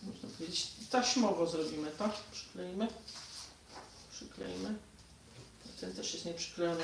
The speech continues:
Aha, tylko taki jest ukryty. A, deska. Deska, deska.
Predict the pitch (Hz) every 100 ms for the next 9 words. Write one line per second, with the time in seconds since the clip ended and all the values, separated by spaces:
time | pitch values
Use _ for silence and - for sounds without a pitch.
0 | 165 180 185 180 - 165 - 190 - -
1 | 190 - - - - - - - 285 294
2 | - - - - 208 214 - 254 254 -
3 | - - - - - - - - - 190
4 | 190 - 214 180 - - 226